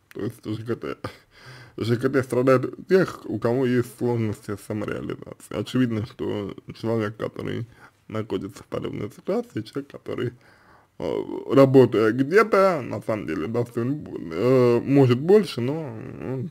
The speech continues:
себе вот запрещает это делать. <coughs> Добавьте сюда возраст, э, значит, э, средний, ну, так хорошо средний. Ну, по сути, по сути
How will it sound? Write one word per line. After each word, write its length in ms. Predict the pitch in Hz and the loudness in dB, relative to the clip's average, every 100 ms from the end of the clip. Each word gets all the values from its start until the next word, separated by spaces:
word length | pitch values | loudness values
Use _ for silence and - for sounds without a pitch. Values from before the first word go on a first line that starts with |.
| - | -12
себе 320 | - 120 120 | -8 -4 -4
вот 200 | - 131 - _ _ 104 | -4 -10 -12 _ _ -8
запрещает 640 | 117 120 113 - 113 - | -8 -8 -12 -6 -6 -6
это 180 | - - | -14 -16
делать. 280 | - - 147 _ _ _ _ _ - - _ - - - - - _ - | -14 -16 -18 _ _ _ _ _ -20 -20 _ -20 -20 -20 -20 -20 _ 4
<coughs> 600 | - - 175 131 110 107 | 8 10 10 8 4 2
Добавьте 400 | 123 143 143 - | 4 6 6 4
сюда 360 | - 120 110 104 | -2 0 2 4
возраст, 540 | 147 196 202 185 - - | 8 8 10 4 4 -4
э, 400 | 127 117 110 98 - | -2 0 -2 -4 -4
значит, 340 | 104 110 - _ | -4 -4 -4 _
э, 380 | - - - - - | -10 -10 -10 -10 0
средний, 420 | 127 123 98 - - _ _ _ _ _ - | 4 4 2 -8 -14 _ _ _ _ _ -16
ну, 200 | - - _ _ _ | -16 -16 _ _ _
так 200 | - - | -12 -2
хорошо 440 | 107 117 117 117 107 | 2 2 0 -6 -8
средний. 340 | - - - - _ _ _ _ _ _ _ _ _ _ - | -12 -18 -18 -20 _ _ _ _ _ _ _ _ _ _ -14
Ну, 300 | 110 139 147 | -6 -4 -4
по 140 | 143 | -8
сути, 280 | - 123 123 _ - - | -8 -8 -8 _ -20 -18
по 100 | - | -16
сути 280 | - 127 | -10 -10